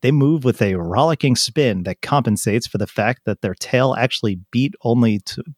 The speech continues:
only to one side. Quote, "It's almost like if you're a swimmer, but you can only wiggle your leg to one side," said the study, end quote, said the, said study author Hermes Gadala,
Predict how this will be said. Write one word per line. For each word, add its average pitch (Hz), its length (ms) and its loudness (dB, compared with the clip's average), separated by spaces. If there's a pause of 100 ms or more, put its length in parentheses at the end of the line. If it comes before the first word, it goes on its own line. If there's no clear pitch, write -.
only 135 260 2
to - 120 -2
one 117 300 0
side. 127 440 0 (500)
Quote, - 280 0 (680)
"It's - 140 -6
almost 147 260 2
like 147 220 0
if 123 120 -4
you're 123 140 2
a 117 40 -2
swimmer, 147 380 0 (300)
but 113 100 2
you 107 60 2
can 117 120 2
only 190 200 4
wiggle 147 320 2
your 120 140 4
leg 127 280 2
to 113 120 2
one 113 220 2
side," - 440 -2 (480)
said 95 180 -2
the 90 80 -6
study, 101 480 0 (300)
end 101 140 -2
quote, 117 280 0
said 98 280 -2
the, 95 320 -2
said 104 240 -2
study 101 300 0
author 98 460 0 (160)
Hermes 127 520 2 (720)
Gadala, 101 720 -4